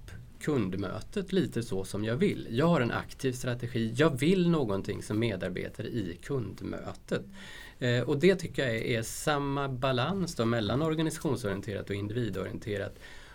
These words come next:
Och som organisation så, så, så visar du ju då förtroende för medarbetarna. Du får, du förväntas till och med lägga upp kundmötet som du vill. Vi litar på att det,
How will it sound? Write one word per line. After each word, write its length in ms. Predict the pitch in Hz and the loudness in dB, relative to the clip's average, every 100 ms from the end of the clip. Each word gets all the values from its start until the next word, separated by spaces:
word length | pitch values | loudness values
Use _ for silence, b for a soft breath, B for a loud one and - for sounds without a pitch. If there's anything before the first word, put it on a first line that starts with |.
| B | B
Och 180 | 151 147 | 2 2
som 220 | 160 156 | 4 4
organisation 1000 | 147 143 143 139 123 - 170 180 113 107 | 4 2 0 0 -2 0 0 2 0 -2
så, 280 | - 143 | -4 -6
så, 280 | 131 147 139 131 | -4 -2 -2 -2
så 100 | 131 | 4
visar 420 | 165 170 - 120 | 4 4 2 2
du 80 | 170 | 2
ju 60 | |
då 140 | 220 120 | 2 0
förtroende 800 | 123 123 147 117 90 95 113 123 | -2 -2 0 -2 -2 -2 -2 -2
för 180 | 117 95 | 0 0
medarbetarna. 1040 | 135 120 - - - 87 85 - 170 - - - - - - - | 0 -2 -4 -4 -2 -4 -4 0 0 0 -8 -16 -18 -18 -10 -2
Du 160 | 147 | 0
får, 640 | 170 - 147 196 98 - - | -2 -2 0 2 0 -4 -4
du 180 | 127 120 | 0 0
förväntas 800 | 160 147 110 165 185 - 185 | 2 4 4 4 0 -2 -2
till 200 | - 113 | 0 0
och 80 | 101 | 0
med 160 | 101 - B B B | -4 -8 B B B
lägga 280 | 208 226 95 | 0 2 2
upp 240 | - - | 0 -6
kundmötet 760 | - 127 101 107 - - - - | 0 0 0 -2 -6 -8 -10 -8
som 340 | - 98 123 | -4 -4 -4
du 100 | - | -6
vill. 260 | 107 147 104 | -4 -4 2
Vi 80 | 139 | 6
litar 500 | 180 156 87 - 147 | 6 6 0 -4 -4
på 100 | 104 | -4
att 140 | 95 | -4
det, 200 | 104 98 | -4 -4